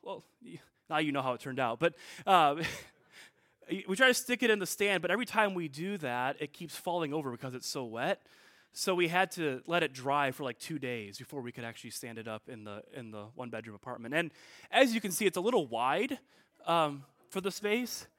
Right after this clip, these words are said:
I remember I had to keep going back to the store to buy more and more garland. <laughs> Um, and we couldn't close the, that, the shade for that,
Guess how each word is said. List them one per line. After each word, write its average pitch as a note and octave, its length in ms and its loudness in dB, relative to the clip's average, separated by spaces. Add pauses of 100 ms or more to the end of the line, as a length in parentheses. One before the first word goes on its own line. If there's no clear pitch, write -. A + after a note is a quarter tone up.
(320)
I F#3+ 60 10
remember B3 220 8
I A#3+ 80 10
had A3+ 80 8
to G#3 80 4
keep A3+ 200 -2
going F#3+ 280 -2
back E3+ 420 0
to F3 140 -8
the D3+ 100 -6
store E3 300 -4
to C#3 80 -2
buy C#3+ 160 -2
more C#3+ 260 -2
and D3 80 -2
more C#3+ 180 -2
garland. E3+ 640 -2 (360)
<laughs> - 40 -4 (760)
Um, D#3+ 580 6 (720)
and F3+ 120 -4
we G3 80 4
couldn't C4 260 -2
close G3+ 480 2
the, D3 300 2
that, D3+ 200 0 (200)
the D3 100 -6
shade F3 400 2
for D3+ 120 -12
that, C3 180 -2